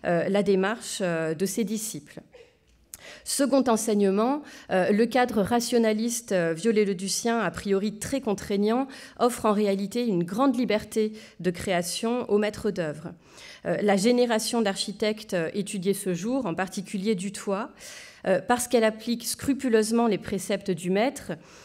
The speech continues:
constitue le point de jonction entre Viollet-le-Duc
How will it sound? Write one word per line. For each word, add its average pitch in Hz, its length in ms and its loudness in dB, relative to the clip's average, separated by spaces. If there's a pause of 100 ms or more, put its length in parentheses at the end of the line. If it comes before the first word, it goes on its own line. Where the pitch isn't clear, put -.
(240)
constitue 226 520 2
le 226 120 4
point 220 200 0
de 196 120 2
jonction 220 600 2
entre 202 240 -2
Viollet-le-Duc 208 880 0